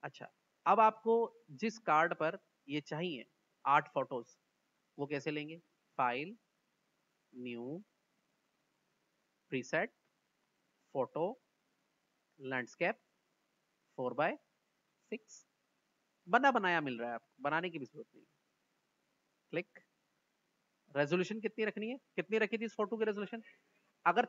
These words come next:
थ्री हंड्रेड रखी है तो इसकी भी थ्री हंड्रेड रखनी है, उसकी टू हंड्रेड रखी है तो इसकी भी टू हंड्रेड, मतलब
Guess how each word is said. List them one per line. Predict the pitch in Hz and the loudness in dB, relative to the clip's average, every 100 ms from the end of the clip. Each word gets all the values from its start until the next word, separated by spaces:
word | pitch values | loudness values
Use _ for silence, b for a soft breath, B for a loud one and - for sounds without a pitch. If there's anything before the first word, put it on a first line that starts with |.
| - | 2
थ्री | 240 | 6
हंड्रेड | 269 269 277 | 6 6 4
रखी | 262 254 | 2 2
है | 277 | 2
तो | 277 | 0
इसकी | - 269 | 2 0
भी | 269 | 2
थ्री | 233 233 | 2 0
हंड्रेड | 190 165 | 2 0
रखनी | 131 - 110 | 0 -4 -12
है, | 110 _ _ _ | -12 _ _ _
उसकी | 180 - 254 | -10 -2 0
टू | 262 | 4
हंड्रेड | 254 254 254 | 4 4 2
रखी | 247 277 | 0 0
है | |
तो | 277 | -2
इसकी | 254 262 | -2 -2
भी | 254 | 0
टू | 233 | 2
हंड्रेड, | 175 135 120 | 2 2 -2
मतलब | 131 185 | -2 -2